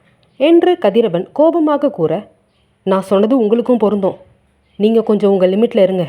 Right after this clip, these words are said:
அதுதான் உங்களுக்கு நல்லது. எப்போ பெத்த பொண்ணை பாரமா நினைச்சு கல்யாணம் பண்ணி தள்ளி விட்டா போதும்னு நினைச்சீங்களோ, அப்பவே உங்களுக்கும் எனக்கு மன உறவும் முடிஞ்சு போச்சு.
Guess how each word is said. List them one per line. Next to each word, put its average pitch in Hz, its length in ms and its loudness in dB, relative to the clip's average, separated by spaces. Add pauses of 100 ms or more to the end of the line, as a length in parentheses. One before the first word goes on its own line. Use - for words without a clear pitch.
அதுதான் 175 300 -2
உங்களுக்கு 190 340 -2
நல்லது. 180 380 -2 (680)
எப்போ 170 320 -4
பெத்த 190 340 -6
பொண்ணை 190 260 -2
பாரமா 185 340 -8
நினைச்சு 180 460 -10 (560)
கல்யாணம் 202 360 -2
பண்ணி 196 220 -4
தள்ளி 196 260 -2
விட்டா 196 300 -4
போதும்னு 185 320 -2
நினைச்சீங்களோ, 175 500 -4 (300)
அப்பவே 190 380 -2
உங்களுக்கும் 190 440 -2
எனக்கு 180 220 -6
மன 165 180 -8
உறவும் 170 280 -4
முடிஞ்சு 175 240 -6
போச்சு. 165 360 -10